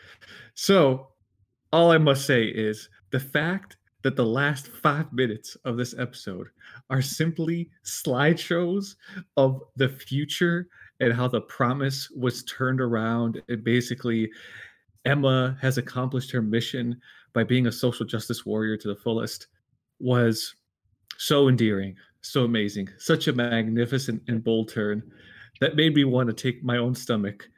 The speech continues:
and put it in a blender and <laughs> ask that guy, "Will it blend?" Okay, let's ju-, let's just talk about it. Um, everything was way too quick.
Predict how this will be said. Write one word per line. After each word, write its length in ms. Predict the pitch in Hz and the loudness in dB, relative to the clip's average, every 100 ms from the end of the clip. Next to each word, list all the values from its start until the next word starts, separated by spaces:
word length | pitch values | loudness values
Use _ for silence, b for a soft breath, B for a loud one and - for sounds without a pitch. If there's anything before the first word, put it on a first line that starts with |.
| _ | _
and 100 | 117 | -6
put 120 | 127 120 | -2 -2
it 20 | |
in 80 | 120 | -2
a 60 | |
blender 520 | 120 120 113 107 104 113 | 0 2 4 2 0 0
and 140 | 113 | 0
<laughs> 20 | |
ask 220 | 120 135 | 0 0
that 220 | 147 123 120 | 2 0 0
guy, 400 | 110 101 95 - - | -2 -2 -4 -8 -2
"Will 220 | 117 101 | 2 2
it 120 | 101 | -2
blend?" 400 | 98 92 90 95 _ B B B B B B B B B _ _ _ _ | -6 -6 -6 -8 _ B B B B B B B B B _ _ _ _
Okay, 380 | 143 135 107 98 - _ _ _ _ _ | 0 4 4 2 -6 _ _ _ _ _
let's 160 | 151 165 | 0 2
ju-, 80 | 147 | 2
let's 120 | 139 | 4
just 160 | 147 147 | 2 2
talk 200 | 120 107 | 0 2
about 260 | 107 101 | -2 -2
it. 200 | 98 - | -4 -4
Um, 440 | 120 113 107 113 _ _ _ - | -2 -2 -2 -6 _ _ _ 0
everything 420 | 135 147 143 143 | 2 4 2 2
was 140 | 131 120 | 2 2
way 260 | 110 113 | 2 2
too 200 | 113 139 | 2 -2
quick. 380 | - 117 101 | 0 -2 -2